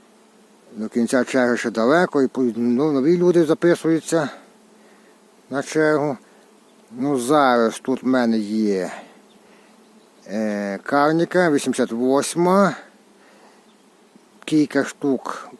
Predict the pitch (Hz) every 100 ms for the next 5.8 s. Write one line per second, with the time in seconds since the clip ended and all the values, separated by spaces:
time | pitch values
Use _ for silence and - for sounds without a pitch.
0 | _ - 104 113 123 - 160 180 202 240
1 | 220 131 - - - _ - 127 - 170
2 | 160 156 160 135 131 - 85 - 67 76
3 | 85 - 131 143 147 143 110 95 101 95
4 | 107 110 110 113 107 113 98 101 104 101
5 | - 98 107 - 185 185 160 147